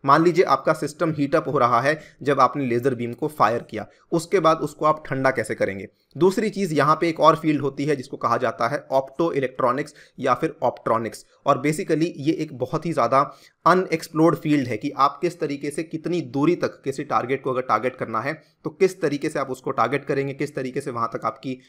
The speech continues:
जो बीम है वो पहुँचेगी, नहीं पहुँचेगी, ये सारी की सारी चीज़ें आज डेवलप हो रही हैं, डेवलपमेंट स्टेज में हैं। इसके बारे में अगर आप और भी जानकारी लेना चाहते हैं, Ministry of Defence, Government of India के द्वारा ये वाला एक डॉक्यूमेंट रिलीज किया गया था टू थाउजेंड एटीन में,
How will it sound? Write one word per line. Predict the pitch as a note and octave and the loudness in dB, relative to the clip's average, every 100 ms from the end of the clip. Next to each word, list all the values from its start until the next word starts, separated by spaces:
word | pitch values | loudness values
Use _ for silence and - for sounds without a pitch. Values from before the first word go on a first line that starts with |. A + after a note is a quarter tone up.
| _ | _
जो | B2+ B2+ | -2 0
बीम | B2 C#3+ | 0 0
है | B2+ | -2
वो | B2 | -4
पहुँचेगी, | B2 A#2 A#2+ C#3+ | -4 -8 -4 -4
नहीं | C#3+ B2+ | -4 -4
पहुँचेगी, | D#3 C#3+ C3+ C#3+ D#3 D3+ _ - | -4 -4 -4 -6 -6 -12 _ -4
ये | D#3 | -4
सारी | D#3 D3+ E3 | 2 2 2
की | E3 | -2
सारी | D#3+ C3 C#3 | -2 -2 -2
चीज़ें | C3 A#2+ - | -6 -8 -4
आज | A2+ A#2+ - | 0 0 -2
डेवलप | A#2 A#2 B2 B2+ B2 | -8 -6 -4 -4 -6
हो | |
रही | A#2 A#2+ | -6 -6
हैं, | C3 C3 | -6 -6
डेवलपमेंट | A2 A2+ - G3 | -4 -6 -6 -10
स्टेज | - B2+ B2 | -6 -4 -4
में | A#2 | -4
हैं। | G2+ - _ - | -12 -14 _ 0
इसके | E3 G#3 | 2 4
बारे | F3 F3 | 4 4
में | F3 | 0
अगर | D#3 | 0
आप | D#3 - | -2 -2
और | C3 D3 | 2 2
भी | D#3 | 4
जानकारी | D#3 C#3 D3 D3 | 2 2 0 -2
लेना | C3 C#3 | -2 -4
चाहते | C#3 A#2+ C3 | -2 -2 -2
हैं, | D3 D3 | -6 -4
Ministry | B2 C#3 - E3+ | -2 -4 -4 2
of | E3 D3 | 2 2
Defence, | A#2+ - E3+ C3+ - - | -6 0 2 0 -6 -2
Government | C3 C#3+ C#3 C#3 | 0 0 -2 -2
of | |
India | B2+ A#2+ A#2+ | -2 -2 -2
के | A2+ | 0
द्वारा | G#2+ A#2+ C3+ - _ B2 | 2 2 0 -4 _ -6
ये | C3 D3+ | 0 2
वाला | B2 C3 | 2 2
एक | B2+ C3 | -2 -8
डॉक्यूमेंट | A2+ A#2 D3+ D#3 C#3 | -2 -2 0 -2 -2
रिलीज | C3 B2+ | -4 -4
किया | B2+ A2+ | -4 -4
गया | A2+ | -4
था | A2 C#3 - - | -4 -6 -8 -10
टू | C#3 C#3 | -6 -2
थाउजेंड | B2 C#3 C#3 | -2 -2 -4
एटीन | B2+ B2 D3 D3+ | -4 -2 -2 -2
में, | G#2+ | -6